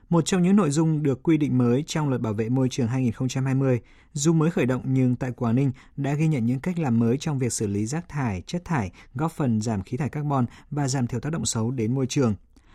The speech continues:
Đây cũng là cách các doanh nghiệp tại Quảng Ninh chủ động bắt kịp với xu thế chung, góp phần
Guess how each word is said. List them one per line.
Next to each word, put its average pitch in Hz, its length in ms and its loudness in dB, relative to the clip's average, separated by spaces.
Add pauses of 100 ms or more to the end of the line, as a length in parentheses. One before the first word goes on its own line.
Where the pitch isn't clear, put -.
(180)
Đây 151 100 4
cũng 165 140 -2
là 170 80 0
cách 170 220 -4
các 165 140 -2
doanh 147 160 -2
nghiệp 120 180 0
tại 123 140 -6
Quảng 110 220 -2
Ninh 123 160 2
chủ 127 120 -4
động 110 160 -6
bắt 147 160 -6
kịp 123 200 -2
với 110 180 -2
xu 135 180 -4
thế 120 120 -4
chung, 139 220 0 (300)
góp 175 120 -2
phần 127 320 0